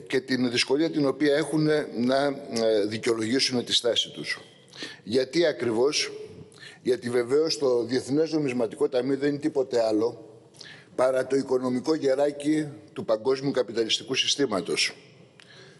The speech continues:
σε συνεργασία με το στρατη-, με το στρατιωτικό γεράκι που είναι το νατο. Και τα δύο αυτά γεράκια μαζί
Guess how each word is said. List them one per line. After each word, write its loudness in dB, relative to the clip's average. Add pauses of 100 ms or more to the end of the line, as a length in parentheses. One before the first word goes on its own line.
(100)
σε 0 (1400)
συνεργασία 2 (400)
με 2
το -2
στρατη-, 0 (340)
με 0
το 0
στρατιωτικό -2
γεράκι 0
που -2
είναι -2
το 0
νατο. 0 (1800)
Και 2
τα 2
δύο 4
αυτά 2
γεράκια 2
μαζί 0